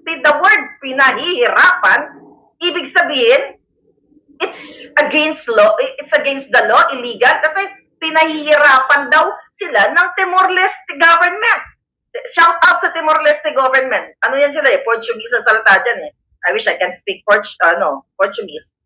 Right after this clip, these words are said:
Pero bahala na si Attorney Topacio dyan. Ang sabi ng, ng, ng inutusan ni Remulla, kasi ang utos ni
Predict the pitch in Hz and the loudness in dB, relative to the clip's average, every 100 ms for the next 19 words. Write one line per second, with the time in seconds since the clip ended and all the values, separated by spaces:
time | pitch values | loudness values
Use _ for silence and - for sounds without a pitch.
0 | _ 196 202 208 262 262 - - 262 233 | _ 2 4 6 4 4 2 0 -4 -2
1 | 208 202 220 214 170 202 196 226 - - | -2 -2 -8 -2 -2 -4 -4 -2 -2 -8
2 | - - - 349 466 392 392 349 330 359 | -20 -6 -2 2 4 4 4 2 0 -2
3 | 320 - - 359 370 330 330 269 311 330 | -4 -6 -6 -4 -2 -2 -2 -4 -2 0
4 | 359 381 349 311 285 277 294 370 330 220 | 0 2 2 2 4 4 2 0 0 2
5 | 190 208 - 359 - _ _ _ _ - | 2 2 0 -2 -8 _ _ _ _ -2
6 | 311 349 370 381 330 | 0 0 -2 -2 2